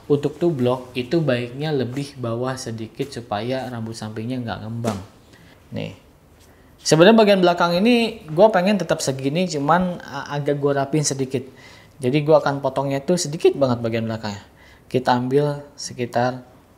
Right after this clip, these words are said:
satu jari aja. Nah, udah dapat. Mulet itu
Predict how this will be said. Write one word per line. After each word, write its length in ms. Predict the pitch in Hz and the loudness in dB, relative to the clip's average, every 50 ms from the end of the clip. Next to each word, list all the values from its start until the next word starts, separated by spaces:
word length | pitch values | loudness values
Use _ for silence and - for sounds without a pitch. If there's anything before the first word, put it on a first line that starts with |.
| _ - - - - - | _ -20 -20 -20 -20 -14
satu 480 | - - - 123 120 - - 127 127 123 | -10 -6 -4 -4 -4 -2 -2 -2 -2 -2
jari 320 | 117 120 110 113 113 98 | -2 -2 -4 -4 -4 -6
aja. 300 | - 117 113 117 120 107 - - - - - _ _ - - - - - - - - - - - - - - - - - - - - - - - - - - - - - - - - - - - - - - - - - - - - - - - - - - - | -10 -10 -10 -10 -10 -12 -14 -16 -20 -20 -20 _ _ -20 -20 -20 -20 -20 -20 -20 -20 -20 -20 -20 -20 -20 -20 -20 -20 -20 -20 -20 -20 -20 -20 -20 -20 -20 -20 -20 -20 -20 -20 -20 -20 -20 -20 -20 -20 -20 -20 -20 -20 -20 -20 -20 -20 -20 -20 -20 -20 -20 -16 -14
Nah, 120 | - - - - - | -12 -10 -10 -8 -8
udah 80 | 113 107 | -4 -2
dapat. 380 | 120 120 - - 185 214 226 220 - - - - - - - - - - - - - - - - - - - - - - - - - - - - - - - | -2 0 4 6 8 8 8 6 0 -12 -18 -20 -20 -20 -20 -20 -20 -20 -20 -20 -20 -20 -20 -20 -20 -20 -20 -20 -20 -20 -20 -20 -20 -20 -20 -20 -20 -8 2
Mulet 320 | - 180 196 196 190 190 196 | 6 8 10 10 10 8 6
itu 460 | 240 254 240 - 175 160 165 170 165 | 4 2 4 4 6 6 4 4 0